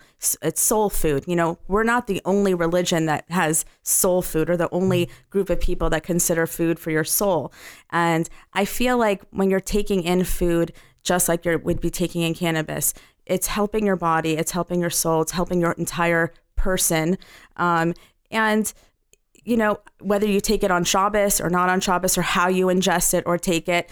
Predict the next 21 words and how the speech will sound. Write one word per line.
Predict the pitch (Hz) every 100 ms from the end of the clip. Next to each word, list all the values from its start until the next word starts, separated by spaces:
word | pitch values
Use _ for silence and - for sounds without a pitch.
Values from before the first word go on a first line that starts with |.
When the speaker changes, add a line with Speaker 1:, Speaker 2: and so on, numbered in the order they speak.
| - -
Speaker 1:
yes, | 233 240 233
you | 202
could | - -
be | 190
breaking | 160 180 175 175 185 175 147 _ _ -
the | - 185
laws | 165 170 175
of | 156
Shabbat | - 165 165 156 165
if | - 170
you're | 160 156
smoking | - 165 165 - 226 247
on | 247 220 226
Shabbat, | - 214 226 220 - - - -
but | 196 190
ingesting | 202 196 175 - 180
it, | 165
there | 165 -
should | 180
be | 175 170
no | 175 190 196 190